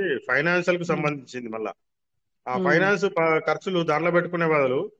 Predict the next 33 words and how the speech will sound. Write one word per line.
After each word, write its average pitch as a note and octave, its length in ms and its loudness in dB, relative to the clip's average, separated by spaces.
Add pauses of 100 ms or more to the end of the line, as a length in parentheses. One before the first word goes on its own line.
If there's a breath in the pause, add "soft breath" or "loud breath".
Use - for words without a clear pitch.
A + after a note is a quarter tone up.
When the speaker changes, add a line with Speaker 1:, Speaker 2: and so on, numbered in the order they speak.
(280)
Speaker 1:
మీరు E3+ 140 -2
పీవీసీ F#3 400 0
Speaker 2:
ఉమ్. G#3 80 0
Speaker 1:
మెటా G3+ 260 2
వెబ్‌సైట్ G3+ 380 0
లో G#3+ 60 2
పెట్టుకోండి F3+ 440 0 (360)
ఇన్వెస్ట్‌మెంట్. E3 540 -2
Speaker 2:
ఉమ్. F#3 360 -4 (880)
అదే, G3 260 0
అదే F#3 160 -2
Speaker 1:
పర్సనల్ F3 320 -2
Speaker 2:
సార్. F#3+ 100 -2
Speaker 1:
కూడా G3+ 240 0
ఇంక్రిమెంట్ F3+ 360 0
చేసుకోవచ్చు D3 460 0
మీ B2+ 120 -8
ఇన్వెస్ట్‌మెంట్. B2 500 -8 (1040)
Speaker 2:
అదే G3+ 260 -4
సార్, F3 260 -2
ఇది G3+ 220 2 (140)
మన A#3 260 2 (140)
అనేది C4+ 380 2
ఇది C4 260 2
మ-, A#3+ 220 2
ఇది A3+ 280 4
ఒక A#3+ 180 0
మన A#3 200 2 (140)
asset B3+ 380 0
సార్, A3+ 220 2
ఇది G3+ 280 2
మన G#3 280 2
asset. A#3 420 0